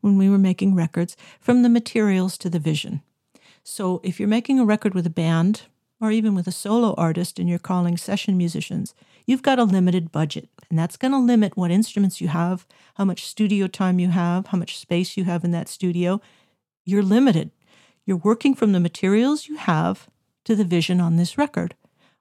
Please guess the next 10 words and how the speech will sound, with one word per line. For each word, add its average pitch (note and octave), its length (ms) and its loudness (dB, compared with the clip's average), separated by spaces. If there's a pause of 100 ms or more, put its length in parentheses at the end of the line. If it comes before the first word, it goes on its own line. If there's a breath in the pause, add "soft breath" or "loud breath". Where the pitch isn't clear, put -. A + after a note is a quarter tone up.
(180)
But F#4 240 2 (120)
in G3+ 120 2
the F#3+ 80 2
modern G3+ 460 4
era, F#3+ 420 2 (400 soft breath)
these A#3+ 320 0
days, E3 380 -2
people A#3 360 -4
can G3+ 360 0 (240)
go F#3 380 0